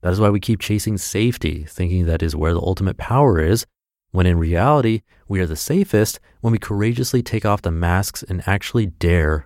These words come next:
greatly. Nothing can insulate us from the truth. Only by taking the proverbial ring off when we stop hiding in the shadows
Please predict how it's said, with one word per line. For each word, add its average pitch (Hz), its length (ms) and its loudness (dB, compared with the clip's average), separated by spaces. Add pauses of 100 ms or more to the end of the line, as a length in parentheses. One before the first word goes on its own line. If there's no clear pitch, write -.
greatly. 76 540 -4 (720)
Nothing 120 600 2
can 117 140 0
insulate 101 480 2
us 85 80 -2
from 82 160 -2
the 80 100 -2
truth. 110 540 -2 (340)
Only 101 200 4
by 98 160 2
taking 113 280 0
the 95 60 0
proverbial 95 480 0
ring 90 240 -2
off 127 480 0
when 87 100 -6
we 78 120 -8
stop 82 300 -6
hiding 92 280 -6
in 80 80 -6
the 80 60 -10
shadows 135 600 0